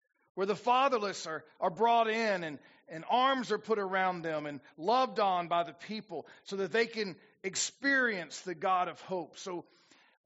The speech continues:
we need to look back, as Romans fifteen, verse four through six tells us. Let's stand together as we read this. Romans fifteen, verses four through six. We need to take a look back and see how God, even in the,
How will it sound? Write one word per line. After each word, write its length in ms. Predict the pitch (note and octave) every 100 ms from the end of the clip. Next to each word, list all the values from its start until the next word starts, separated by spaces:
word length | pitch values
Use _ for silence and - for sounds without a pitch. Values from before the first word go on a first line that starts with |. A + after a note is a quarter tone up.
| D3+
we 260 | G#3 D4 D4
need 260 | C4 A#3+
to 100 | E3+ G3
look 360 | A3+ A3+ E3+
back, 520 | G#3 G#3+ A#3 C#3 - - -
as 340 | F#3 F#3 - -
Romans 580 | D#3+ A3 B3 G#3+ F3+ -
fifteen, 720 | A3 G#3+ - A3 G#3+ E3+ C#3+ C3
verse 240 | F#3+ F#3+ -
four 260 | G#3 G#3
through 160 | G3 F#3+
six 300 | - G#3 -
tells 200 | F#3+ C#3
us. 140 | C#3
Let's 140 | E3 -
stand 280 | G#3 G#3
together 300 | F#3+ F#3+ F#3+ D#3+
as 80 | D#3+
we 80 | E3
read 340 | F3+ G#3 D#3
this. 280 | C3 A#2+ - _ - - _
Romans 420 | C3+ F#3 G3+ F3+
fifteen, 560 | - G#3 - G#3 G#3 F#3
verses 300 | F3 E3 D#3+
four 220 | - F#3+
through 160 | F#3 E3
six. 320 | - F#3 - - - - _
We 140 | F#3 A#3+
need 100 | A#3
to 80 | G#3
take 200 | B3 A3
a 40 |
look 300 | A3 G#3 D#3
back 340 | G#3 A3 A3
and 140 | F3+ E3
see 340 | - A3 A3
how 240 | F3+ F#3+ F#3
God, 560 | D3 G3 G#3+ G3 E3 - - _ -
even 400 | B3 C4 A#3+ A3+
in 140 | G#3+
the, 160 | F#3+